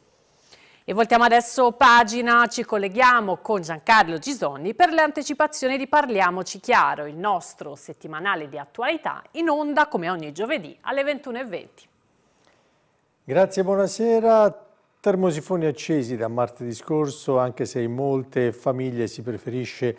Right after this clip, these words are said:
Speaker 2: attendere temperature più rigide per contenere i costi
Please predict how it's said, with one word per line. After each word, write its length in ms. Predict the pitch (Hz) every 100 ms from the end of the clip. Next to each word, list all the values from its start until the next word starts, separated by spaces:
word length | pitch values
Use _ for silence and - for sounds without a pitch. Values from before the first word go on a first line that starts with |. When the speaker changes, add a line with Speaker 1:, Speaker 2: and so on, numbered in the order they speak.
| - - _
Speaker 2:
attendere 1200 | 127 - - 139 131 123 120 120 120 117 113 -
temperature 520 | 135 113 117 143 127
più 180 | 101 131
rigide 520 | 127 139 120 113 113
per 560 | - 120 113 107 110 107
contenere 540 | 127 113 131 139 123
i 80 | 107
costi 500 | - 117 - - 110